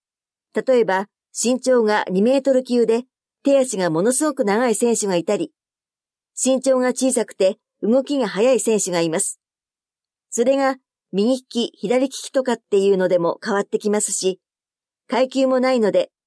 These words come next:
すべての選手が同じフィールドで戦うことになります。世界に行った時には、そういった選手とうまく戦わなくちゃいけないというのがありますね。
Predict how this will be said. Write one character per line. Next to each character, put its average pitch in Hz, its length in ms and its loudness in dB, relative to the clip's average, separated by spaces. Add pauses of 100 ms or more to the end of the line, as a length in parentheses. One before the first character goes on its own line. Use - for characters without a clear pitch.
(320)
す - 160 -6
べ 311 100 2
て 285 120 0
の 226 100 0
選 240 220 0
手 208 140 -2
が 180 200 -2 (240)
同 180 80 0 (120)
じ 269 140 0
フ 254 80 -2
ィ 277 100 2
ー 262 40 2
ル 262 100 0
ド 254 100 2
で 233 200 -2
戦 240 320 0
う 254 80 0
こ 220 140 -2
と 247 100 0
に 247 80 0
な 190 120 0
り 170 120 -2
ま 170 100 -4
す。 - 220 -8 (1040)
世 262 180 0
界 247 220 0
に 202 100 2
行 190 40 -8
っ - 20 -20
た 240 140 -4
時 240 200 -2
に 233 120 0
は、 185 200 -2 (300)
そ 233 260 2
う 285 40 2
い 262 40 -2
っ 269 40 -12
た 269 140 -2
選 277 240 -2
手 - 120 -6
と 185 240 -2 (100)
う 247 100 0
ま 269 120 0
く - 80 -20
戦 233 360 -6
わ 285 100 0
な 294 140 -2
く - 80 -16
ち 214 100 -2
ゃ - 20 4
い 175 80 0
け 220 100 0
な 254 120 2
い 262 80 0
と 233 80 0
い 226 120 2
う 240 80 2
の 226 100 0
が 196 80 0
あ 180 60 0
り 180 120 -2
ま 196 100 -2
す 165 140 -6
ね。 196 180 -4